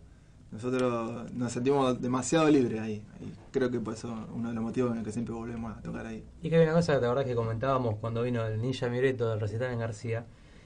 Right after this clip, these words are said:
Speaker 2: Es que García tiene una generación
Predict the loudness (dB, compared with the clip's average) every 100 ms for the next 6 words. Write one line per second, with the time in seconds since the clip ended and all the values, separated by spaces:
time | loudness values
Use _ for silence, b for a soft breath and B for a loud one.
0 | b -6 4 6 6 6 6 6 6 6
1 | 4 0 -2 -2 2 2 2 0 2 4
2 | 2 0